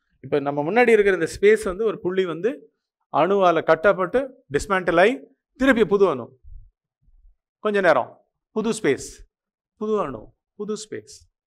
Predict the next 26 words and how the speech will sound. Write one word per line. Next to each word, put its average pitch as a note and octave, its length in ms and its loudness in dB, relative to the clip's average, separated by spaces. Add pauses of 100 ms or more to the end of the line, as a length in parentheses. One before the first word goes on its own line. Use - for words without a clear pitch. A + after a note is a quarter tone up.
(460)
அது F#3 180 4
கீழே A3 200 2
இருக்கிற G3+ 240 6
சப்பாட்டாமிக் F#3 580 4
பார்ட்டிகள், D3 360 -4 (540)
அணு F#3 140 -4
துகள்கள், F3 480 0 (360)
அதுவும் G3 260 0
புதுசு. D3 320 -12 (520)
அணு G3+ 120 -2
துகள்கள்னால G3+ 720 2
அணு G3 160 2
கட்டப்படுறது. B2+ 600 -2 (540)
அணு E3+ 260 2
துகள்களை G#3+ 480 4
கட்டுவிப்பது G3+ 600 2
விசைகள், F3+ 420 -4 (560)
விசைகளை A3+ 380 0
கட்டுவிப்பது G3 720 -2
பிளாக் F3 360 4
மேட்டர், B2+ 320 -2 (320)
டார்க் E3 260 6
மேட்டர், B2 300 -8 (380)
டார்க் G#3 320 4
மேட்டரை F3+ 300 0
கட்டுவிப்பது F#3 520 -4